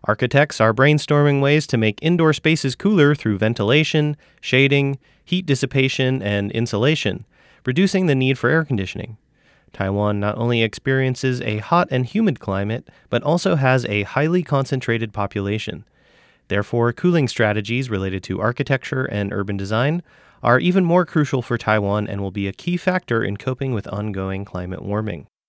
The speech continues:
Let us reflect on examples from other countries to identify ingenious solutions and policies that Taiwan can learn from.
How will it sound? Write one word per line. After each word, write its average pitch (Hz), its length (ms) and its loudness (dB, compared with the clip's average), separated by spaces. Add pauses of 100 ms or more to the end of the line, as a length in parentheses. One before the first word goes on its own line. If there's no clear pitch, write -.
Let 185 140 2
us 202 160 0
reflect 127 420 -2
on 104 200 0
examples 98 420 -4
from 98 160 -4
other 165 220 2
countries 117 420 0
to - 140 -2
identify 156 500 4
ingenious 151 640 0
solutions 175 540 0
and 120 100 -2
policies 127 500 0
that 92 120 -4
Taiwan 101 360 0
can 95 140 -6
learn 110 220 0
from. 87 220 -8